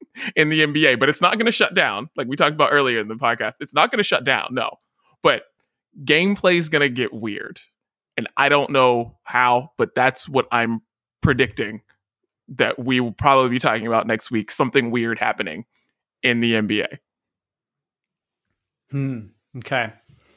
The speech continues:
Speaker 2: Um, damn. <laughs> I would keep going back to my negative one, I, and I don't wanna go there.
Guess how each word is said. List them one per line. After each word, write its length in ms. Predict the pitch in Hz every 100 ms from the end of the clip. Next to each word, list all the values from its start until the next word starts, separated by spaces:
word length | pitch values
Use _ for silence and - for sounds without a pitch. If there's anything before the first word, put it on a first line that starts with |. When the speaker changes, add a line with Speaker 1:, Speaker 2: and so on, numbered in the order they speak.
| _ _ _ _ - _ _ _ - - _ -
Speaker 2:
Um, 720 | 147 139 135 135 131 135 120 _ _ _ _ _ _ _ _ _ _ _ _ _ _ _ _ _ _ _ _ _ _ -
damn. 380 | 123 120 101 90 _ _ _ _ _ _ _ _ _ _ _ _ _ _ _ _ _ _ _ _ _ _ _ _ _ _ _ _ _ _ _ _ _ _ _ _ _ -
<laughs> 0 |
I 1500 | 147 - - - - 196 180 220 - - 180 - 202 - -
would 180 | 233 226
keep 160 | 269
going 160 | 269 262
back 180 | 240 233
to 40 |
my 140 | 226 214
negative 420 | 170 202 190 143
one, 220 | 131 120
I, 120 | 135 151
and 80 | 170
I 80 | 165
don't 160 | 180
wanna 180 | 180 165
go 160 | 160 180
there. 300 | 117 104